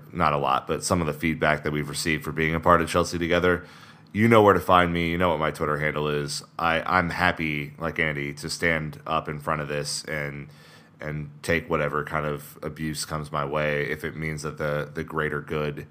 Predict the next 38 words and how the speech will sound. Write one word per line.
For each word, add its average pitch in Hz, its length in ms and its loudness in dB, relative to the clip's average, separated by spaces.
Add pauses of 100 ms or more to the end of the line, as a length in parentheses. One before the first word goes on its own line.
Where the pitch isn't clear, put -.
(160)
is 76 160 -10
achieved, 73 440 -4
right? 76 220 -2
And 73 100 -8
I 76 60 -6
think 73 220 -10
that's 73 260 -10
what 78 100 -4
we've 73 260 -12 (420)
done 90 140 4
on 85 60 0
the 80 80 -2
show, 90 300 4
and 80 80 0
that's 76 160 -6
what 76 140 -4
we'll 76 120 -8
continue 78 460 -6
to 69 100 -8
do. 73 460 -4 (480)
I'm 92 180 4
not 90 260 4
put 87 240 0
off 78 520 0 (160)
by 76 600 0 (440)
the 80 200 -2
occasional 80 460 0
moron 76 720 0 (100)
coming 87 240 -2
onto 78 240 0
our 76 120 0
Twitter 82 320 2
feed 76 360 -2
or, 73 240 0 (360)
uh, 76 240 -2
sending, 78 640 -2
you 82 120 -8
know 76 300 -4